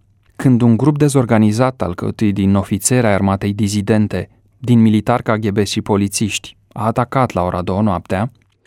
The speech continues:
opoziția demonstranților a fost atât de puternică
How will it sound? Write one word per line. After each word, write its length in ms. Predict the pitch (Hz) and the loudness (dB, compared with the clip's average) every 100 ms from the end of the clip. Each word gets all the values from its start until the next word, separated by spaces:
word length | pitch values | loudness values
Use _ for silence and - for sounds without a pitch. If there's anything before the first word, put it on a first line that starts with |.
| _ _ | _ _
opoziția 560 | 139 - 127 165 160 156 | -4 0 0 0 0 2
demonstranților 840 | 139 117 110 - 143 135 123 117 | 2 2 0 0 -2 0 0 0
a 60 | 107 | 0
fost 280 | 120 110 101 | -2 -4 -4
atât 260 | 92 135 | -4 -2
de 100 | 135 | -2
puternică 800 | - 147 123 98 92 - 90 120 | -2 -2 -2 -2 -4 -4 -6 -6